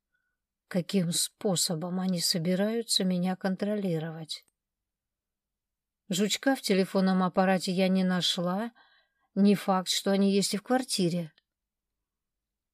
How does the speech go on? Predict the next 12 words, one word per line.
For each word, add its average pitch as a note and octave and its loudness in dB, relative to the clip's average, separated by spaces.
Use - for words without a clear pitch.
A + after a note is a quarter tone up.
Думаю, G3 0
они F#3+ 2
насторожатся F3+ -2
в D#3+ -2
двух F#3+ 0
случаях. F3+ 0
Если G3+ 4
я G#3 6
начну G3+ 2
задавать F#3 2
ненужные F#3 4
вопросы, F3 2